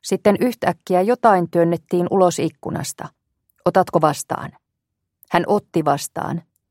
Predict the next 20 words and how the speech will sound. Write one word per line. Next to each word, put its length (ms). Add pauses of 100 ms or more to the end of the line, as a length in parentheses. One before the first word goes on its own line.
(180)
Se 140
oli 200
pieni 320 (120)
puinen 340
laatikko. 560 (680)
Pian 280
sen 220
jälkeen 500
tuli 240
kankainen 600
säkki 420
ja 100
hatturasia, 760
ja 100
Hedda 360
kasasi 400
ne 140
nurmikolle. 680 (960)
"Ja 60 (100)
kuinka 360